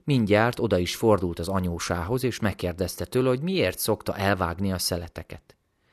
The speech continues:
Ő ezt felelte: "Anyukámtól így láttam." A mama is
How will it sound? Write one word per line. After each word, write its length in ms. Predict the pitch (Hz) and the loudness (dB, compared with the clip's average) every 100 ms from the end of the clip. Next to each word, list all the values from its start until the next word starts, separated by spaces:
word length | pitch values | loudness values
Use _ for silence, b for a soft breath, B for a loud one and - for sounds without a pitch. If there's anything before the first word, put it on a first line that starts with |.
| _ _ | _ _
Ő 160 | 139 139 | 2 2
ezt 200 | 107 - | 2 0
felelte: 560 | 101 87 85 - 85 b b b b b b | 2 2 -4 -4 -6 b b b b b b
"Anyukámtól 680 | - 123 90 - 104 101 107 | 0 0 2 2 2 2 0
így 180 | 90 85 | 0 -4
láttam." 500 | 90 85 - _ - _ _ _ _ _ _ _ _ _ _ _ | -6 -6 -12 _ -20 _ _ _ _ _ _ _ _ _ _ _
A 100 | 101 | 0
mama 320 | 139 180 180 | 2 2 2
is 360 | 208 214 - | 0 -6 -12